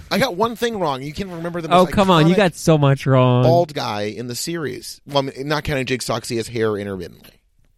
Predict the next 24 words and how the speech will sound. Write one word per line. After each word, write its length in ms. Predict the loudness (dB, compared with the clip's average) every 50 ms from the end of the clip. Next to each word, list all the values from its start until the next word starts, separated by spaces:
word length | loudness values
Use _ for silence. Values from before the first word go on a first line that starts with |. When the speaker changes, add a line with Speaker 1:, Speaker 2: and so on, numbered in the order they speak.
| _ _ _ _ _
Speaker 2:
And 220 | 2 2 2 4 2
brains 360 | 0 -2 -2 -4 -8 -12 -16
sometimes 460 | -10 -8 -8 -6 -6 -8 -10 -10 -8
showing. 380 | -6 -6 -6 -6 -6 -8 -12 -16 _ _ _ _ _
Speaker 1:
We 140 | -2 0 2
Speaker 2:
But 20 |
they're 100 | 2 2
Speaker 1:
do 60 | 2
see 80 | 2 2
Speaker 2:
fake 80 | 2 2
Speaker 1:
his 120 | 0 0
Speaker 2:
brains. 300 | -2 -2 -4 -4 -4 -8
Speaker 1:
brain. 120 | -12 -18 _ _ _ _ _
Speaker 2:
Yeah. 220 | -4 -2 -2 -2 -2 -4 _ _ -8
Speaker 1:
I've 100 | 0 0
heard 120 | 2 2
of 160 | 2 -2 -2
getting 240 | -2 -2 -2 -2 -4 -4
some 180 | -2 -2 -2
head, 320 | 0 0 -2 -2 -4 -4 -4
getting, 260 | -4 -4 -4 -8 -4
getting 280 | -4 -4 -4 -4 -8
some 180 | -8 -8 -6 -6
head, 320 | -4 -4 -4 -4 -4 -8